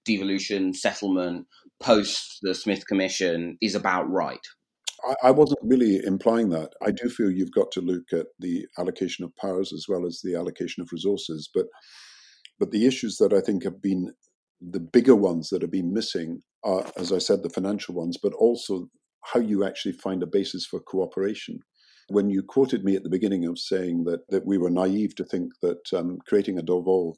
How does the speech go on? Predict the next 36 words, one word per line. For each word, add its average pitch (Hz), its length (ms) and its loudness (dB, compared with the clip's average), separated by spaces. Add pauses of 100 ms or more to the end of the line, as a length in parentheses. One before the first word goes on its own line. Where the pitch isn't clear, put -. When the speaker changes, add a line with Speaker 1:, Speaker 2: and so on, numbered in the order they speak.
Speaker 2:
Assembly 90 400 0
or 78 100 -4
Parliament 95 600 0
or, 82 300 -2
or 80 180 -4
body 85 420 0 (460)
could 90 120 -2
not 98 300 0
be 87 200 2
a, 85 240 0
a - 220 -6 (100)
platform 87 500 -4
for 82 400 -4 (160)
people 85 460 -6
intensifying 87 800 -2
their, 82 180 -4 (140)
their, 107 180 -2
their 95 160 -2
dissatisfaction 95 880 -2
and 85 160 -2
their, 85 200 -2 (760)
in 85 160 -4
the 85 80 -2
case 98 240 0
of 90 100 -4
Scotland, 82 600 -2
their 90 100 0
desire 92 420 -2
for 87 140 -4
i-, 92 380 -4
independence. 90 760 -4 (640)
I 113 60 2
think - 480 0 (100)
what 117 420 4
we 117 200 2
were 101 320 6